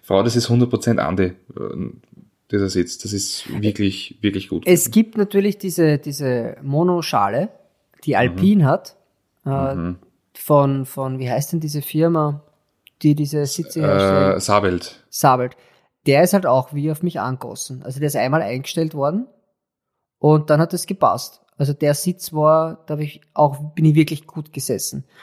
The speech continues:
Speaker 2: Aber da kommt halt mehr der Komfort aus dem Fahrwerk bei dem Auto, glaub ich. Aber das war auch was,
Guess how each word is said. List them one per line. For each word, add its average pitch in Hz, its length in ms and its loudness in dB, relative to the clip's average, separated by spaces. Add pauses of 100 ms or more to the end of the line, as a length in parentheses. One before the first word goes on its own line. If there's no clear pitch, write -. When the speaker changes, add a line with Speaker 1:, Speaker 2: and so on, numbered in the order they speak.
(120)
Speaker 2:
Aber 147 120 2
da 151 100 4
kommt 147 280 2
halt 156 100 4
mehr 143 140 2
der 147 100 0
Komfort 143 480 0
aus 135 120 0
dem 151 120 -4
Fahrwerk 107 480 -4 (200)
bei - 80 -14
dem 101 180 -6
Auto, 82 320 -12 (360)
glaub 214 280 2
ich. - 200 -10 (220)
Aber 139 180 2
das 151 220 2
war 160 80 6
auch 131 160 2
was, 147 280 -4